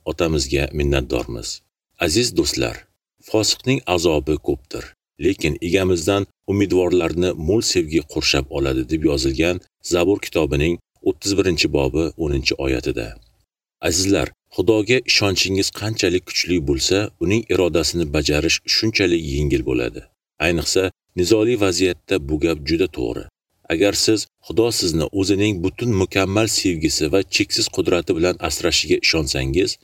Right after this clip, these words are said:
unga hatto eng qiyin vaziyatlarda ham tinchlik o'rnatuvchi sifatida chin dildan xizmat qila olasiz.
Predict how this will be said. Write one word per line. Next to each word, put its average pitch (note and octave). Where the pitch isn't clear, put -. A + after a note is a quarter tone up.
unga F#2
hatto -
eng B2+
qiyin A2
vaziyatlarda E2+
ham F2+
tinchlik -
o'rnatuvchi E2
sifatida D2
chin -
dildan G2+
xizmat D2+
qila C2+
olasiz. B1